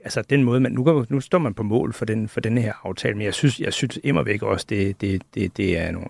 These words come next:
det er et vildt fokus, der er kommet på, på, på forsvaret. Øh, og jeg, som jeg lige sagde tidligere, så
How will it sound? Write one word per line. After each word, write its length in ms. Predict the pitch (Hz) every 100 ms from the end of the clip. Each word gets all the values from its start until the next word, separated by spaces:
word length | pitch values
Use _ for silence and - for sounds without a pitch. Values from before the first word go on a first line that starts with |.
| 110
det 60 | 104
er 40 |
et 180 | 98 110
vildt 240 | 143 139 -
fokus, 380 | 123 101 113
der 100 | -
er 180 | 95 92
kommet 360 | 95 104 98 107
på, 240 | - 98 -
på, 140 | 98 -
på 80 | 98
forsvaret. 640 | 113 123 - 113 101 101 - - - - - _ -
Øh, 420 | 120 107 98 98 101
og 200 | - 110
jeg, 220 | 104 110 110
som 220 | - 131
jeg 80 | 120
lige 160 | 131 135
sagde 220 | - 131
tidligere, 560 | - 160 156 147 127 110 - - _ -
så 440 | - - - 139